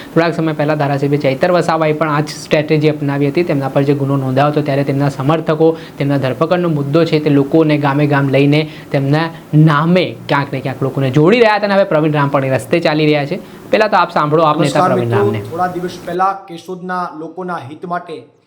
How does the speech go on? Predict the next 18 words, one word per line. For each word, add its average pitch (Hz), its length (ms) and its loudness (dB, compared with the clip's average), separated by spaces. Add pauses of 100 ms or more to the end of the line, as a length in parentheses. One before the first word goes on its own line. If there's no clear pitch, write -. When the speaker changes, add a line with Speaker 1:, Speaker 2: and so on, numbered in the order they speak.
(280)
Speaker 2:
લડવાના 180 460 -4
મુદ્દે 160 480 -12 (360)
અમારા 185 280 -6
ઉપર 185 460 -8 (440)
બી 165 120 -14
જે 180 180 -10
પીના 180 600 -14
પ્રેશરથી 180 640 -16
પોલીસ 175 480 -14
દ્વારા 175 240 -8
એક 180 200 -12
ખોટી 165 260 -16
એફ 160 200 -14
આઈ 156 100 -12
આર 147 80 -14
કરવામાં 131 460 -20
આવેલ 123 180 -20
હતી. - 260 -20